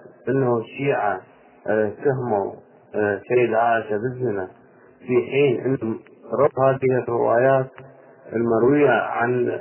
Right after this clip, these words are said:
آه، صحابة رسول الله وأولهم عبد الله بن سلول الذي كان رأس المنافقين في المدينة والصحابة الموجودين الآخرين، في حين إحنا متهمين بهذا الموضوع؟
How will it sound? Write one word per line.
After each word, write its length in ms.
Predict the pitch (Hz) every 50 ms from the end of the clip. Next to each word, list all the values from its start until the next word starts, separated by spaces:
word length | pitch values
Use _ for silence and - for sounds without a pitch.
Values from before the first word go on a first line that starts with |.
| - -
آه، 460 | - - 110 110 107 107 104 - - - - -
صحابة 480 | 117 - - 123 135 139 135 131 123
رسول 380 | 127 120 120 120 - 123 117 117
الله 380 | 117 117 117 113 113 113 117 - - _ - - - - -
وأولهم 560 | - 107 104 113 120 127 131 131 127 117 110 113 110 107 120
عبد 100 | 117 120
الله 260 | 117 - 127 123 120
بن 200 | 117 120 117 107 -
سلول 420 | - 117 113 117 113 113 113 113 - - - - - -
الذي 280 | 107 110 113 110 113 107
كان 200 | - - 117 117 -
رأس 440 | 110 107 - - 120 120 - - -
المنافقين 720 | 131 127 123 123 120 117 110 - 120 120 - 117 107 104
في 60 | -
المدينة 640 | 113 113 113 110 110 113 110 107 107 110 104 104 - - _ - - _ - - - _ _ -
والصحابة 960 | - 113 113 110 107 101 110 110 - - 113 101 - 113 113 113 113 110 107 107
الموجودين 520 | 107 110 110 107 104 104 110 110 110 110
الآخرين، 800 | - - - - 101 101 - 101 - - 117 117 120 117 113 110 - - - - - _ -
في 140 | - 123 120
حين 280 | - 143 156 156 147 -
إحنا 280 | 147 - 156 156 143
متهمين 720 | 143 147 147 143 143 - 135 131 131 131 127 135 147 147 147 -
بهذا 480 | - - 113 131 131 135 131 123 120 -
الموضوع؟ 580 | 117 113 107 107 - 110 107 110 107 110 -